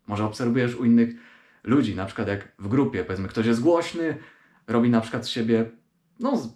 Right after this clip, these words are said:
powiedzmy określeniem technicznym, głupka, ze względu na to, że potrzebuje uwagi, ponieważ za dziecka mógł tego nie otrzymać. I oczywiście ta osoba nie jest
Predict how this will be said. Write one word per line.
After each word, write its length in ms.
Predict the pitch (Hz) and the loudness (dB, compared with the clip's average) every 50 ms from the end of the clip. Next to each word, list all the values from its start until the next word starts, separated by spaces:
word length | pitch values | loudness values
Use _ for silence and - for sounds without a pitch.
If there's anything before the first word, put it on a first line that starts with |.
| _ _ _ | _ _ _
powiedzmy 360 | 139 127 127 117 123 131 - | -4 -2 0 0 0 -2 -2
określeniem 540 | 117 - 139 131 117 - 135 131 127 123 127 | -4 -6 -6 -6 -2 0 2 2 2 2 0
technicznym, 560 | 120 110 - 117 117 117 - 110 101 98 - - _ | -2 -2 0 0 0 0 0 -2 -6 -6 -8 -12 _
głupka, 680 | - - 107 135 151 - - - 123 117 120 120 120 - - | -4 2 2 4 4 2 -2 -2 -2 -2 -2 -2 -4 -10 -14
ze 80 | - 98 | -14 -10
względu 380 | 98 101 135 170 175 180 160 131 | -4 0 2 2 2 4 2 2
na 160 | 113 104 98 | 2 2 0
to, 160 | - 127 131 | -2 -4 -4
że 80 | 147 147 | -4 -4
potrzebuje 540 | 147 170 - - 214 156 127 120 127 147 | -4 -6 -6 -6 -6 -2 0 2 2 2
uwagi, 360 | 180 196 196 175 135 104 - - - - _ _ _ _ _ _ | 2 2 2 0 0 -2 -4 -8 -14 -20 _ _ _ _ _ _
ponieważ 560 | - 107 131 165 165 147 139 139 139 - - - | -2 0 0 2 2 2 0 -2 -4 -8 -14 -8
za 160 | - 214 226 | -6 -4 -2
dziecka 320 | 170 170 156 - - 143 123 | 0 0 -2 0 0 2 2
mógł 160 | 120 117 117 | 2 2 2
tego 340 | - 101 90 104 98 95 - - - - - - _ _ | -2 -4 -4 -4 -6 -8 -10 -14 -20 -20 -20 -20 _ _
nie 120 | 104 107 110 | -2 0 0
otrzymać. 440 | 110 - - - - 85 90 92 | 0 -2 -6 -10 -8 -8 -4 -2
I 40 | 123 | -2
oczywiście 560 | 135 135 - 143 104 - - - - 151 147 151 - - - - - - - _ _ _ | -2 -2 -4 -6 -8 -8 -6 -2 -2 -2 -2 -4 -8 -18 -20 -20 -20 -20 -20 _ _ _
ta 100 | - 107 | -2 -2
osoba 340 | 117 117 - - 120 117 120 | 0 0 0 2 2 4 4
nie 180 | 151 214 262 226 | 4 4 4 2
jest 340 | 117 113 - - - _ | 2 -2 -6 -12 -20 _